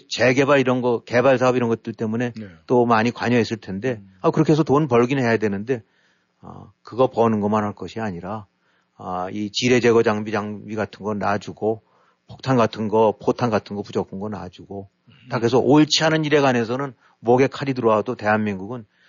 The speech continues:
Speaker 1: 우리의 가치를 지키고 그 가치와 동반하는,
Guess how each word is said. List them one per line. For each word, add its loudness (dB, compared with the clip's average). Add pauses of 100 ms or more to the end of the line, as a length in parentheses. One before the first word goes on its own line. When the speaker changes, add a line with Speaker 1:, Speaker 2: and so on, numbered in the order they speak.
(140)
Speaker 1:
우리의 4
가치를 0
지키고 -6 (300)
그 2
가치와 2
동반하는, 2